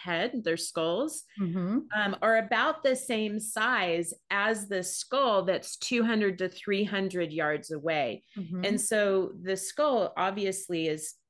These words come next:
Speaker 1: two to three times at least the
Speaker 2: At
Speaker 1: size
Speaker 2: least.
Speaker 1: of a human skull.
Speaker 2: At least.
Speaker 1: And so I remember we were taking pictures and just blown away. And I asked Omi, I'm like, "How did you find it?"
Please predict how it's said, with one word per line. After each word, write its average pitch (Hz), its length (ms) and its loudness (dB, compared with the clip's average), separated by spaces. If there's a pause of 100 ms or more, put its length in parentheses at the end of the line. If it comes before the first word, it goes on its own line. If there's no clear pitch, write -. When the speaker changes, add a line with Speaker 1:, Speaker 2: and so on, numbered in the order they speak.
(120)
Speaker 1:
two 240 180 -4
to 202 100 0
three 196 300 -4
times 175 760 -4 (160)
at 170 200 0
least 190 560 -2
the 180 140 0
Speaker 2:
At 160 80 2
Speaker 1:
size 180 280 2
Speaker 2:
least. 175 260 -2
Speaker 1:
of 180 120 -4
a 175 80 0
human 175 460 -2
skull. 147 540 -2 (220)
Speaker 2:
At 156 160 -12
least. 151 260 -8
Speaker 1:
And 240 140 2
so 277 140 4
I 254 60 6
remember 294 360 4
we 247 100 2
were 220 80 4
taking 254 440 -2
pictures 196 720 0
and 196 240 0
just 202 480 -4 (400)
blown 220 380 4
away. 175 580 2
And 190 360 0
I 208 220 -2
asked 294 400 -8
Omi, 247 240 4
I'm 214 80 4
like, 185 200 2
"How 226 340 2
did 311 280 0
you 208 160 0 (200)
find 208 360 2
it?" 127 240 0